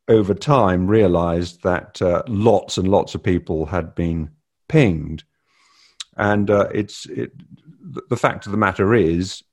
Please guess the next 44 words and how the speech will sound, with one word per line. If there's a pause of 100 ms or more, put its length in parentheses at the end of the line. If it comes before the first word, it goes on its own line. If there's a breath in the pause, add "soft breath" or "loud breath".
(140)
uh, (100)
that (220)
it
just,
we
could
tell
that
it
was (180)
very,
very
random
and
a
very,
very
blunt
instrument,
because
in,
in
some
cases, (320)
the, (260)
the, (220)
of
the
two, (140)
the
pu-, (260)
married
couples,
one
was
pinged,
the
other
one
wasn't,
even
though
they
were,